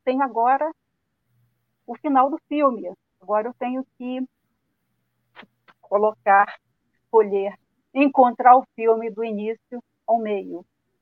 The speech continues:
E passei, é, depois todo esse tempo lutando para não só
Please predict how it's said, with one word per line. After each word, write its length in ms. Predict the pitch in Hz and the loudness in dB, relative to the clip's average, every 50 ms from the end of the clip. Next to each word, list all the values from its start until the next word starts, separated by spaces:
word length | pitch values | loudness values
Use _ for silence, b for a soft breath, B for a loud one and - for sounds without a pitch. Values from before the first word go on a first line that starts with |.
| _ _ _ _ _ | _ _ _ _ _
E 180 | - 240 294 320 | -8 -6 -6 -6
passei, 580 | - - 311 311 - _ 294 262 254 254 262 - _ _ - 226 220 _ - | 0 0 0 0 0 _ 0 2 2 0 -2 -10 _ _ -12 -12 -12 _ -4
é, 280 | 226 214 214 208 208 | -4 -2 -2 -4 -4
depois 420 | 196 233 240 - - 220 214 220 - _ | -6 -8 -12 -8 -6 -8 -8 -8 -6 _
todo 180 | 254 247 240 254 | -4 -2 -2 -2
esse 160 | 262 - _ _ _ _ | -6 -6 _ _ _ _
tempo 520 | 233 220 220 226 233 240 - - 269 254 - _ _ _ | -8 -4 -4 -2 -4 -4 -6 -12 -18 -18 -18 _ _ _
lutando 640 | - 220 262 - _ _ 226 226 220 220 214 233 226 - _ | -14 -12 -12 -14 _ _ -6 -6 -6 -6 -8 -12 -16 -10 _
para 500 | - 208 202 196 196 202 208 214 220 226 - _ _ _ _ _ _ _ _ _ _ - | 2 4 4 4 4 4 4 2 2 0 -4 _ _ _ _ _ _ _ _ _ _ -4
não 200 | 220 240 277 302 | -2 0 0 -2
só 320 | - _ - 214 185 180 | -4 _ 2 2 2 2